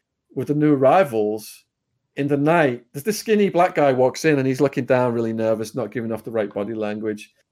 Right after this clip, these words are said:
That guy gets gang raped in the night. So the finance guy's like, "Shit," you know.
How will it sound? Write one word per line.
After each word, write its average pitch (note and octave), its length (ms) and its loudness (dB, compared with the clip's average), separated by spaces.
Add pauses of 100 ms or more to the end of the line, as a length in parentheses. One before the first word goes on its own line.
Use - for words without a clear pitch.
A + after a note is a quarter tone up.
(200)
That D#3+ 220 4
guy D#3 220 4
gets B2 280 0
gang B2 300 0
raped C3 300 0
in A2 100 -4
the G#2+ 80 -4
night. C3 420 -2 (800)
So D3 220 2
the C#3 80 -4
finance D#3+ 500 0
guy's A2+ 260 0
like, G#2 320 -8
"Shit," - 480 -8
you A#2 60 -10
know. G#2 380 -8